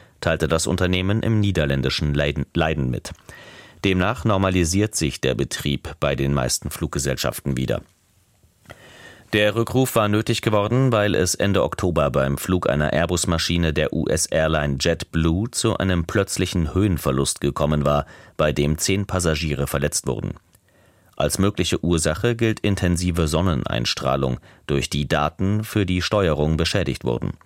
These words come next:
Deshalb wurde bei den Maschinen eine ältere Softwareversion wieder aufgespielt. Die Warnung traf Fluggesellschaften in den U S A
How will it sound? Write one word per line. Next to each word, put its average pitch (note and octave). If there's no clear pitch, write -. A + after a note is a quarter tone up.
Deshalb D#2+
wurde E2
bei D2+
den D2+
Maschinen E2+
eine G2
ältere D2+
Softwareversion C#2
wieder C2+
aufgespielt. B1+
Die G2
Warnung A2
traf G2+
Fluggesellschaften E2+
in D2
den D#2
U E2
S C#2+
A D#2+